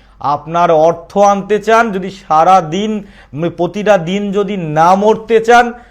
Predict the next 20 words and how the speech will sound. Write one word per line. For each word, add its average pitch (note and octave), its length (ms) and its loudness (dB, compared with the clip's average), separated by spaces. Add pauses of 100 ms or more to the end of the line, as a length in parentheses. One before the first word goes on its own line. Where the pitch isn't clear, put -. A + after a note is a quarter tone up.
(560)
প্রতিটা G3+ 460 0
দিন G3+ 300 -6
যদি G#3 180 -4
নতুন F#3 420 -6
করে G3+ 220 -4
বাঁচতে F3 560 0
চান, B3+ 240 2 (300)
তবে E3+ 220 2
আপনাকে E3 400 0
আমার D#3+ 260 0
কাছে D#3 280 -4
আসতে C#3+ 300 -8
হবে। B2+ 200 -4 (260)
লাইভে E3 420 2
বসে F3+ 260 -6
বলে F3+ 300 -6
বলছি, E3 400 -8 (320)
সব E3 300 -4
জায়গায় F3 340 2
যান, F3 240 0